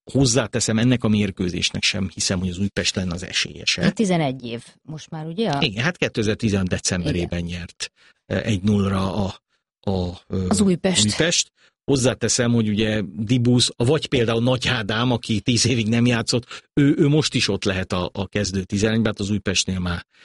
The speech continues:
Speaker 1: már gyakorlatilag senki. De, de ez egy nagyon, nagyon érdekes rangadó lesz, és egészen, egészen más lelkiállapotban, ö, játszhat az Újpest, mint hogyha a Vasas ellen elvesztette volna a meccset,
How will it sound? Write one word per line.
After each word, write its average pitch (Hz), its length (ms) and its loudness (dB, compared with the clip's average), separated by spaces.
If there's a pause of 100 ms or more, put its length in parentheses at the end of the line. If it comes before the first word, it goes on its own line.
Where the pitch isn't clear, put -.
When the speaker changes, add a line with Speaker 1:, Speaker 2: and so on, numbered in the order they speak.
(180)
Speaker 1:
már 95 160 -2
gyakorlatilag 92 640 -2
senki. 107 460 0 (360)
De, 127 480 -2 (720)
de 143 120 4
ez 139 140 0
egy 147 100 2
nagyon, 127 440 2
nagyon 110 340 0
érdekes 98 600 -2
rangadó 160 420 2
lesz, 165 220 0
és 147 180 0
egészen, 110 840 0 (100)
egészen 123 520 0
más 95 480 2 (400)
lelkiállapotban, 95 1160 -2 (240)
ö, 104 180 0
játszhat 107 460 -2
az 87 120 -2
Újpest, 143 420 0
mint 131 180 2
hogyha 104 240 0
a 104 60 0
Vasas 101 360 0
ellen 113 500 0 (400)
elvesztette 98 720 -6
volna 92 300 -2
a 82 60 -2
meccset, 147 500 -2